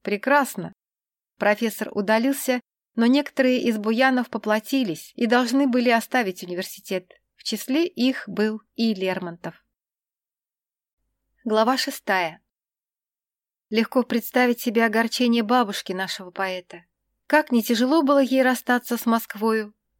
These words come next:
но она решилась принести дорогому внуку эту жертву, чтобы дать ему окончить курс наук. Он действительно послал в Петербург прошение о приеме его в тамошний университет.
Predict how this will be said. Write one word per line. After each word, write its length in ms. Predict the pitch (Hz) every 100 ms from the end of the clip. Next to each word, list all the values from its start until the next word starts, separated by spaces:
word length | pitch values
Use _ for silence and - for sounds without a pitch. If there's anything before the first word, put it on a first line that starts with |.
| -
но 280 | 226 277 330
она 320 | - 233 247 262
решилась 640 | 247 - 233 226 - - -
принести 420 | 220 226 - 240
дорогому 480 | 214 214 208 214 202
внуку 400 | 226 277 269 247
эту 360 | 208 220 220
жертву, 560 | 214 220 208 - 180 180 _ _ _ _
чтобы 360 | - - 233 220
дать 320 | 247 277 -
ему 300 | 226 226 247
окончить 680 | - 220 - 233 214 165 -
курс 320 | - 247 -
наук. 560 | 220 220 190 160 - _ _ _ _ _ _ _ -
Он 320 | 254 294 277
действительно 880 | 208 277 277 254 - 180 180 180 -
послал 400 | 214 220 302 302
в 40 |
Петербург 500 | 269 - 220 226 294
прошение 640 | - 220 - 277 262 254 240
о 120 | 233
приеме 480 | - 226 233 294 262
его 320 | 214 226 277
в 80 | -
тамошний 640 | 214 220 233 - 233 -
университет. 800 | 220 214 233 - 220 - 170